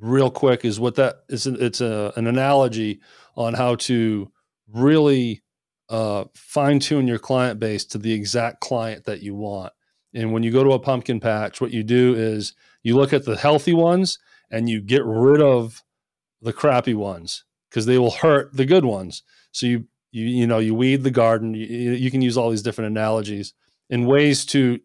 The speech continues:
dial in your client base a certain way. So you actually let go of clients. You're actually giving clients up, firing them, if you will. Uh, but as, but he does it in such a way where it's, it's put together for you.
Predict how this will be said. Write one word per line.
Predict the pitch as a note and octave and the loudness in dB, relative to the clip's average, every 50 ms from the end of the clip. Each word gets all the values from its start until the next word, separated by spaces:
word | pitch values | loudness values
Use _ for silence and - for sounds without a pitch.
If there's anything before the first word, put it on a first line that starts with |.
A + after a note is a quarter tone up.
| _ _ - | _ _ 0
dial | B2+ C3 D3 D#3 D#3 D3 C#3 | 2 4 4 4 4 4 4
in | C#3 C#3 C3+ C3 | 4 2 2 0
your | B2 A2+ | 0 -2
client | - - C#3 B2+ A#2+ B2+ A#2+ G#2+ | -4 -2 -2 0 0 0 -2 -4
base | A2 G#2+ G#2+ G2+ - | -4 -4 -4 -4 -4
a | - | -6
certain | - - A2+ G#2+ G2+ G#2 G#2+ | -4 -2 -2 -4 -4 -4 -6
way. | G#2 G2+ G2 G2 G2 - _ _ _ _ _ _ _ _ - | -4 -4 -4 -4 -6 -8 _ _ _ _ _ _ _ _ -12
So | - - B2+ A#2 A2+ A2 A2 | -6 -2 0 0 0 0 0
you | A2+ A#2+ B2 | 0 2 2
actually | B2+ C#3+ C3+ - D#3 D3 B2+ A#2+ - _ _ _ _ - G2+ G2 - | 2 2 0 0 0 0 0 0 -2 _ _ _ _ -16 -16 -8 -4
let | G#2+ A2+ - - G#2 | -4 -4 -4 -4 -6
go | G2 G#2+ A2+ D3+ E3 | -2 0 2 4 4
of | C3+ - - | 4 2 -2
clients. | - A2+ G#2 F#2 F2 F2+ - | -6 -6 -6 -6 -6 -8 -4
You're | A#2+ A#2+ | -2 -2
actually | B2 - - G#2+ | -2 -2 -4 -4
giving | G2 G#2 A#2 A#2+ A#2 A#2+ A2+ | -2 0 -2 0 0 -2 -2
clients | - - B2 A#2 A#2 A2 G#2 - G#2+ | -2 -2 -2 -2 -2 -2 -2 -2 0
up, | A#2 A#2+ A2+ - - - | 0 0 0 0 -4 -12
firing | - - - - G#2+ G2+ A2+ A#2 A#2 A#2 A2+ G#2 G#2 G#2 G2 | -18 -12 -8 -6 -4 -4 -2 -2 -2 -2 -4 -4 -6 -6 -8
them, | G#2 G2 F#2 F#2+ G2 | -8 -10 -10 -10 -12
if | F#2 - - | -12 -12 -10
you | G2+ G2 G2 | -10 -8 -8
will. | F#2+ F#2+ F#2 F#2 F2 F2 F2 _ _ _ _ _ _ _ _ _ - | -8 -8 -8 -8 -10 -12 -16 _ _ _ _ _ _ _ _ _ -10
Uh, | A2+ A2 G#2+ G#2 G#2 | -6 -6 -6 -6 -4
but | G2+ A#2 A2 | -4 -4 -2
as, | A#2+ A#2 A2+ A2 G#2 A#2 - _ _ _ _ | 0 0 0 0 -2 -6 -10 _ _ _ _
but | A#2+ B2 B2+ - _ _ _ _ _ _ _ - | -6 -6 -6 -6 _ _ _ _ _ _ _ -4
he | A#2+ C3+ | -2 0
does | C3+ D3+ D#3+ D3+ C#3 | 4 4 4 6 4
it | D3 C#3+ | 4 2
in | B2+ | 0
such | A#2+ - C#3+ C#3 - | 0 -2 -2 -2 -2
a | A2+ | -2
way | A2+ A#2 A#2 A2+ A2 G#2+ | 0 0 0 0 0 0
where | G#2+ G#2+ G#2 G2+ G2+ G#2 - - | -2 -2 -4 -4 -6 -8 -8 -8
it's, | A#2 G#2 - - - - _ _ _ _ _ _ _ _ _ _ _ _ _ _ _ - | -8 -8 -8 -10 -12 -14 _ _ _ _ _ _ _ _ _ _ _ _ _ _ _ -8
it's | B2+ - | -8 -6
put | - - E3 - | -4 -4 -4 -4
together | C#3+ B2+ C3+ B2+ B2 A#2+ | -2 0 0 0 0 -2
for | - - - | -4 -6 -6
you. | A#2 A2+ A2+ A2 A2 G2 | -4 -2 -2 -2 -4 -6